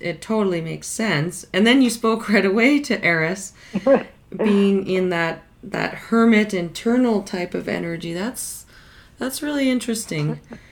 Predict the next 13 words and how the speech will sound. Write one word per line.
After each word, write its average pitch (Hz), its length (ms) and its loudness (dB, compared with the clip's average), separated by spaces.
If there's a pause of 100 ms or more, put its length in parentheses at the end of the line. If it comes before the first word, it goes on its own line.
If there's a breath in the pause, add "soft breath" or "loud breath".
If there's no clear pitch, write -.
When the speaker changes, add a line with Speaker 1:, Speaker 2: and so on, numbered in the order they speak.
(340 soft breath)
Speaker 1:
Um, 156 500 -6
Speaker 2:
Well, 294 200 12
I 285 120 12
think 330 500 6
the, 233 600 8
um, 214 580 6 (500)
the, 220 520 10 (1080)
the, 220 180 8 (360)
because 262 460 8
it's, 233 200 10 (360)
it's 220 280 4
all 220 240 10
internal, 202 880 2